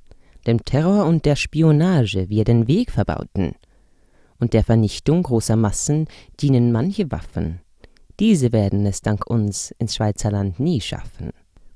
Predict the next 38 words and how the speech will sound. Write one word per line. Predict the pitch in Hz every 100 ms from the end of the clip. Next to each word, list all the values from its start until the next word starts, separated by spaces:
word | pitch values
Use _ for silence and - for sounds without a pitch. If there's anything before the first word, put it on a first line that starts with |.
| - -
Der | 117
Souverän, | 113 110 117 117 160 202
dem | 143 135
wir | 131
hier | 117 240 170
dienen, | 131 127 160 208 202 -
uns | 202 -
danken | 220 240 139 110
wird | 101
darum. | - 87 90 82 - - - - - -
Die | 127
Linken | 127 196 156 107 95 -
und | 110
die | 120
Grünen | - 156 208 117
aber | 90 87 90 87 -
fragten | - 95 - 95
bloß, | 90 98 113 - - _ _ _
warum? | 95 90 123 208 131 _ - - - - _ _ _ _
Warum | 185 226 277
habt | 165 -
ihr | 101
vergessen, | - 104 101 92 - 98
dass, | 98 - - - _ -
nicht | 285 -
dreißig | - 214 - 117
Jahre | 127 220 185
ist's | - -
her, | 104 120 180 _ _ _ -
die | 143
Sache | 117 156 - 165
um | 117 110
die | 123
Fichten | - 247 - - 98
dieses | 101 104 104
Land | 120 151 147 -
bestürzten | - - 151 - - 92
sehr? | 85 90 110 151 95